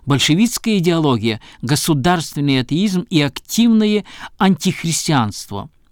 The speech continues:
Не сделаю открытия, если скажу, что многие из черт этой идеологии унаследовал наш современный либерализм, который порой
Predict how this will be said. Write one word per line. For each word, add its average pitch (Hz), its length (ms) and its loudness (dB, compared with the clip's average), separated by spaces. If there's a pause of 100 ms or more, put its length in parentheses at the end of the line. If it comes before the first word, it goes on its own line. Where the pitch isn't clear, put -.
(140)
Не 185 140 4
сделаю 190 440 2
открытия, 165 580 0
если 151 320 0
скажу, 165 360 -2
что - 200 -2
многие 156 540 4
из 139 220 -2
черт - 500 -2
этой 127 420 0
идеологии 127 720 0 (360)
унаследовал 175 1120 0 (220)
наш 160 580 2
современный 151 960 2
либерализм, 147 920 2 (320)
который 165 420 2
порой 156 460 0